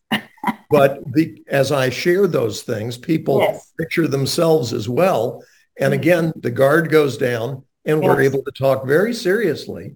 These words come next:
Speaker 1: Yes.
Speaker 2: about the most important issues of life.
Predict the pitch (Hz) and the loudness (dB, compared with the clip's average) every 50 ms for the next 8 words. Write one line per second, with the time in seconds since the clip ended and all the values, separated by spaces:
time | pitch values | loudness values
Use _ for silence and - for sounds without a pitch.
0 | _ _ - 285 359 392 - - 120 123 117 123 120 123 127 147 - - - - | _ _ -6 -4 -4 -4 -4 -2 -2 -2 0 0 0 0 0 -2 -2 -6 -10 -8
1 | 117 104 127 120 - 135 127 139 135 135 135 - - - 165 135 131 120 123 - | -6 -4 -4 -4 -2 0 2 4 4 2 2 -2 -6 -6 -4 -4 -4 -4 -4 -2
2 | 147 139 135 - 131 127 120 117 - 127 120 104 101 98 - 135 160 196 202 - | -2 -2 -2 -2 -4 -6 -6 -4 -4 -4 -4 -6 -6 -4 -2 -2 0 0 0 -2
3 | 160 - - | -4 -8 -14